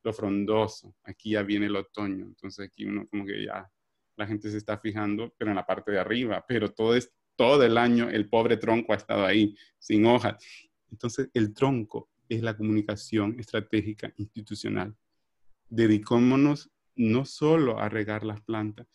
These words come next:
sino también a cuidar ese tronco. Luego las ramas serían los diferentes apostolados,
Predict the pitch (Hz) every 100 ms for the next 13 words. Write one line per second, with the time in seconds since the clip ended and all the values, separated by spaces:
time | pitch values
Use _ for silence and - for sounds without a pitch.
0 | _ - 113 110 113 110 113 113 - 117
1 | 107 113 123 - _ _ _ _ _ _
2 | - 113 117 - 113 107 107 - _ _
3 | _ - _ _ 101 104 101 107 113 120
4 | 113 123 127 110 104 101 107 107 104 104
5 | - 104 104 113 113 110 - 110 113 113
6 | 113 127 -